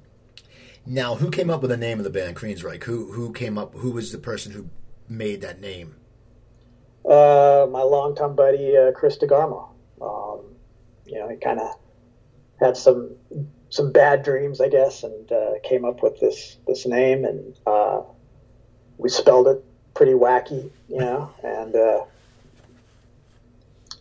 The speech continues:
Speaker 2: that kind of, that kind of worked. It just, uh, you know, it's constantly, I mean, even to this day, we're explaining it,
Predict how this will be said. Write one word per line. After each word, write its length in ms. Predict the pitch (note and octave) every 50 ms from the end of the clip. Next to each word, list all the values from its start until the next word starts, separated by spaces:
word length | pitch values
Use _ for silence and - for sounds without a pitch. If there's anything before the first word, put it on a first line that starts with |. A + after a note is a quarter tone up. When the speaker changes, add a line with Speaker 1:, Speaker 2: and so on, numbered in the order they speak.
| _ -
Speaker 2:
that 260 | - C3 C3+ C#3+ -
kind 240 | - D3 C#3 C#3+ C#3
of, 120 | C3 A#2+ - - - - -
that 140 | - A#2+ -
kind 140 | - C#3+ C3+
of 80 | C3 B2+
worked. 400 | C3 C3+ C#3 - - - - - _ _ _ _ _ _
It 240 | - - - - - _ _
just, 340 | - B2+ - - - - - _ _ _ _ _ _ _ _ _ _ _ _ _ _ _ _ -
uh, 340 | A2 G#2+ - - - - - -
you 120 | - -
know, 180 | - A2+ A2+ B2
it's 140 | - - -
constantly, 800 | - - D3+ D3 D3 C#3+ C#3+ - E3+ D3+ E3 D#3+ D#3 D3 D3 - - _ _ _ _ - _ _ _ _ _ _ _ _ _ _ _ _ _ _ _ _ _ _
I 60 | - C3
mean, 160 | B2+ C3+ C3+
even 240 | C#3+ C#3+ C3+ C3 B2
to 100 | C#3 C3
this 200 | B2 B2+ B2 B2
day, 320 | B2 B2+ B2+ A#2+ A#2 A2
we're 280 | A2+ A2+ A2+ A2+ A2 - - -
explaining 640 | - A2 - - - - - A#2 A2 A2 - A2 G#2+
it, 200 | G#2 - -